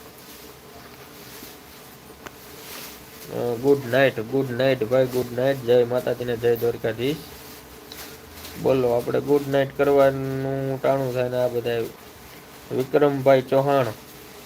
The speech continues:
જય માતાજી, સીતારામ. હું ભાવનગર જિલ્લાનો ઘોઘા તાલુકા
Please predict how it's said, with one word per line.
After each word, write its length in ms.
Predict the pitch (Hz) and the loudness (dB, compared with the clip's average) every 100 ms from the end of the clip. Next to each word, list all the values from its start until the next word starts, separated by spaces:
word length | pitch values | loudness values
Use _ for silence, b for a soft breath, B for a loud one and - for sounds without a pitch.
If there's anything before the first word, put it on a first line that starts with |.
| - - - - - - - | -20 -20 -20 -20 -20 -20 -4
જય 200 | 123 139 | 2 2
માતાજી, 500 | 127 131 131 139 139 | 2 2 2 2 2
સીતારામ. 480 | 135 - 135 135 139 | -2 0 4 4 4
હું 180 | 135 131 | 0 0
ભાવનગર 440 | 123 127 135 131 | 2 2 2 0
જિલ્લાનો 540 | 127 123 131 131 131 160 - - - - - - | -2 0 2 2 2 -2 -4 -16 -20 -20 -20 -4
ઘોઘા 300 | 131 131 139 | -2 2 2
તાલુકા 580 | 127 127 131 127 151 | 4 2 2 6 6